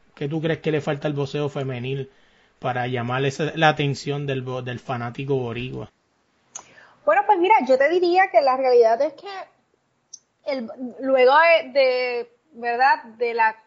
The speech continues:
Speaker 2: de Amanda Serrano, el boxeo
Speaker 1: Ujú.
Speaker 2: femenil ha tomado un protagonismo en Puerto Rico. No te, no te podría decir quizás para el fanático, aunque quizás un poco, pero más bien los promotores les han puesto los ojos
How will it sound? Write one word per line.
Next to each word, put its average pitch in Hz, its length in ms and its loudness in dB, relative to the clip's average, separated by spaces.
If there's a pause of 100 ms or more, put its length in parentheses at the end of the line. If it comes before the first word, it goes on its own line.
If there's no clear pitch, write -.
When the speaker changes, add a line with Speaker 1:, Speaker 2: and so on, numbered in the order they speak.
(680)
Speaker 2:
de 226 220 -6
Amanda 311 440 -6
Serrano, 214 680 -16
el 240 180 -16
boxeo 233 340 -6
Speaker 1:
Ujú. 220 80 -10
Speaker 2:
femenil 285 440 -4
ha 247 160 2
tomado 262 340 -4
un 277 120 -8
protagonismo 247 680 -6
en 247 80 -14
Puerto 214 340 -4
Rico. 202 420 -6 (840)
No 285 240 2 (180)
te, 480 280 -2
no 311 200 2
te 403 100 4
podría 415 340 4
decir 370 320 -4
quizás 302 320 -8
para 320 200 2
el 320 60 -8
fanático, 285 840 -10 (420)
aunque 247 640 -2
quizás 233 380 -12
un 311 120 -10
poco, 349 400 4
pero 247 200 -8
más 233 280 -6
bien 359 320 -2 (200)
los 254 180 -6
promotores 240 560 -2
les 302 140 -4
han 247 180 -4
puesto 277 400 0
los 254 200 -2
ojos 294 400 0